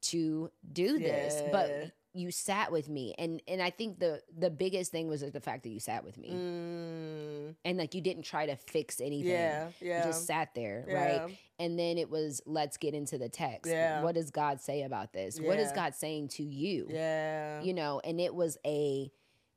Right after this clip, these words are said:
Speaker 1: game changer, you know,
Speaker 2: Yeah.
Speaker 1: and then we were able, you know, I recorded the next day and it was good. But
Speaker 2: Mm-hmm.
Speaker 1: <clears throat> all I'm saying is, is that the community
Speaker 2: Yeah.
Speaker 1: That
Speaker 2: It
Speaker 1: is starting
Speaker 2: matters.
Speaker 1: to be built
Speaker 2: Yeah.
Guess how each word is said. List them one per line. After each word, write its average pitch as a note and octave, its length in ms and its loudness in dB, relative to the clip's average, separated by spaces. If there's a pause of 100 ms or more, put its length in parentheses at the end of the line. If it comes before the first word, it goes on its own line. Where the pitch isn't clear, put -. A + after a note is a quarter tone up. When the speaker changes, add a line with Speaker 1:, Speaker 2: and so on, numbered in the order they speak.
Speaker 1:
game G3+ 340 2
changer, C#3+ 600 -2
you D#3+ 200 0
know, E3 200 2
Speaker 2:
Yeah. - 80 -2
Speaker 1:
and E3+ 100 0
then E3 80 0
we E3 80 2
were D#3+ 180 2
able, D#3 500 -2
you D#3+ 120 -4
know, E3 80 0
I C#3+ 80 -2
recorded D3+ 400 0
the E3 60 2
next D#3 240 0
day F3 140 4
and E3 60 0
it B2+ 80 -4
was C3+ 180 -4
good. D#3+ 440 2
But D3 260 0 (480)
Speaker 2:
Mm-hmm. F#3 760 -6
Speaker 1:
<clears throat> - 80 -12
all F#3+ 140 6
I'm F#3 140 0
saying E3 300 0
is, D#3 220 -2
is D3+ 140 -4
that C#3+ 260 0 (120)
the C#3+ 480 2 (760)
community F#3 1040 -2
Speaker 2:
Yeah. C#3 340 -4 (680)
Speaker 1:
That E3 220 6
Speaker 2:
It D#3+ 60 4
Speaker 1:
is C#3 60 2
starting E3+ 360 2
Speaker 2:
matters. E3 120 -4
Speaker 1:
to E3+ 80 0
be D#3 180 -2
built D3+ 480 0
Speaker 2:
Yeah. D#3+ 540 -2